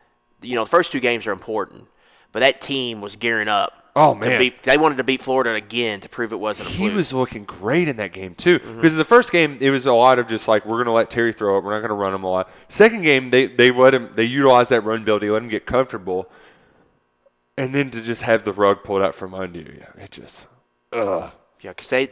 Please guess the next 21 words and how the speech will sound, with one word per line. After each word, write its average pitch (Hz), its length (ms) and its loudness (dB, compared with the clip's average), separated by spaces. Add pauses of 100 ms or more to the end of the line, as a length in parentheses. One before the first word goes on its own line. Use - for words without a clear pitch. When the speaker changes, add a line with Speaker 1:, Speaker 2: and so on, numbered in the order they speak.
Speaker 1:
as 117 140 -6
a 113 80 -14
team 127 540 -10
and 107 80 -12
a 101 80 -8
program, 107 500 -2
I 90 120 -4
think 110 240 -10
they 104 120 -8
were 98 180 -10 (400)
gearing 123 360 -6
up. 107 340 -4 (380)
They 107 100 -8
had 95 140 -6
big 113 200 -4
E 131 140 -4
S 127 120 -4
P 123 220 -8
N 113 80 -8
coming 104 360 -8
in, 101 400 -12